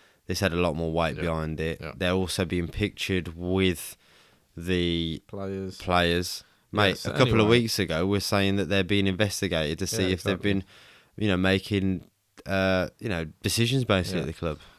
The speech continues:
Speaker 2: So my point is, based on that, how that didn't even come to fruition,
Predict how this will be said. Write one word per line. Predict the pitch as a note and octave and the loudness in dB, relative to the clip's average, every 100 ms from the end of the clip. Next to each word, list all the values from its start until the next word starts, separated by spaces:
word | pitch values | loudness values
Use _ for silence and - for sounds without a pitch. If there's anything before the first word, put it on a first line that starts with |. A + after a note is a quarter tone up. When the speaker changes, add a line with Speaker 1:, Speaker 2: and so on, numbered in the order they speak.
| - | -14
Speaker 2:
So | - A#2+ | -6 -4
my | |
point | A2+ D3 C3 G2+ | -2 -2 -2 -4
is, | A#1+ B2 - - - _ _ _ _ _ _ _ _ _ _ _ _ _ _ _ _ _ _ - | -8 -10 -12 -16 -20 _ _ _ _ _ _ _ _ _ _ _ _ _ _ _ _ _ _ 0
based | A#2+ C3 - | 2 2 -2
on | G#2 G2 | -4 -4
that, | E2+ E2+ - _ _ _ _ - | -4 -4 -6 _ _ _ _ -16
how | - G2+ | -4 -2
that | F2+ G2 A2+ - | -2 0 0 0
didn't | G2+ F2 F2 | -4 -6 -6
even | E2 E2+ | -6 -8
come | - F#2 | -6 -8
to | E2 E2 | -8 -8
fruition, | - F2 E2+ - F#2 | -6 -6 -6 -6 -6